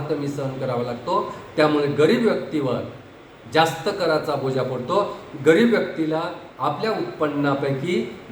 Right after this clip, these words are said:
जास्त उत्पन्नाचा त्याग करावा लागतो. त्यामुळे प्रमाणशीर कर पद्धतीचा हा पहिला दोष आहे की आर्थिक विषमतेची दरी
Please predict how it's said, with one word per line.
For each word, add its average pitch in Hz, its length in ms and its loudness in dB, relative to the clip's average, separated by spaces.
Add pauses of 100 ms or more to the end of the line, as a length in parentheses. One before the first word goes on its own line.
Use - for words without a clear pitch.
जास्त 165 320 2
उत्पन्नाचा 139 720 0
त्याग 117 240 -4 (100)
करावा 101 180 -8
लागतो. 92 200 -10 (1900)
त्यामुळे 156 520 2 (880)
प्रमाणशीर 185 760 2 (180)
कर 190 200 4 (100)
पद्धतीचा 151 680 0
हा 151 160 0 (100)
पहिला 170 400 4
दोष 185 280 -2
आहे 120 340 -2 (580)
की 190 420 2 (1800)
आर्थिक 170 600 4
विषमतेची 180 1200 0
दरी 156 600 2